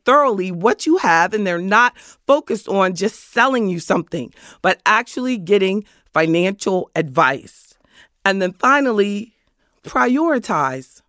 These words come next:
Prioritize retirement saving over your child's education. And you're saying, "What?" <laughs> But it's true.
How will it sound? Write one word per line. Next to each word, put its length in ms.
Prioritize 1080
retirement 720
saving 600
over 560
your 140
child's 540
education. 800
And 160
you're 100
saying, 340
"What?" 680
<laughs> 100
But 140
it's 180
true. 600